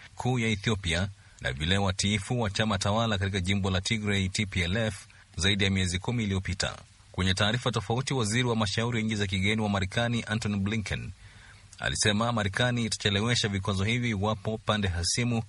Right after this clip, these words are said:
zitasitisha ukatili unaoendelea na kufanya mazungumzo ya kusitisha mapigano mara moja bila ya masharti. Mapigano haya yamesababisha vifo vya maelfu ya watu na kuwacha wengine takriban milioni tano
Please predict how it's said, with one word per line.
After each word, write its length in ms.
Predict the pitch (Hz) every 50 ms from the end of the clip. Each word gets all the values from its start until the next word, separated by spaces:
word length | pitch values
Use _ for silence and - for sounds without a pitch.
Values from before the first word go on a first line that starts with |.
| - - - - - - - -
zitasitisha 840 | 71 76 73 85 87 - 90 78 - 107 101 - - 107 113 -
ukatili 640 | - 95 92 95 92 95 - 117 117 110 110 107 107 - - - - - - - - -
unaoendelea 680 | - - 69 78 87 95 98 98 92 92 95 107 113 113
na 100 | 104 98
kufanya 380 | 98 101 98 - - 123 120 113
mazungumzo 640 | 107 101 95 92 98 104 110 110 104 101 104 98 95
ya 100 | 92 92
kusitisha 520 | 95 - - 95 95 - 123 120 - 120
mapigano 640 | 107 104 98 104 92 92 107 101 85 67 58 - - - - - - -
mara 320 | - 80 95 101 104 98
moja 400 | 85 73 65 64 - - - - - - - - - - - - -
bila 260 | 78 90 98 101 101
ya 120 | 98 95 92
masharti. 640 | 92 92 92 - 120 113 98 - - - 53 - - - - - - - - - - - - -
Mapigano 380 | 82 78 - 95 90 95 92 98
haya 200 | 87 110 117 -
yamesababisha 640 | - - 113 - 110 104 101 98 113 110 - 110
vifo 320 | 95 98 113 123 - - 120
vya 140 | 113 113 107
maelfu 400 | 107 107 107 110 104 98 - 107
ya 60 | 98
watu 420 | 98 110 113 107 - 117 113 107 - - - - - - - - -
na 80 | - 90
kuwacha 420 | - - 85 92 101 104 101 107
wengine 320 | 98 95 92 95 104 107 98
takriban 540 | - 110 104 - - 110 104 104 101 101 98 -
milioni 360 | 92 101 127 139 123 113 101
tano 380 | 98 - 117 127 123 117 113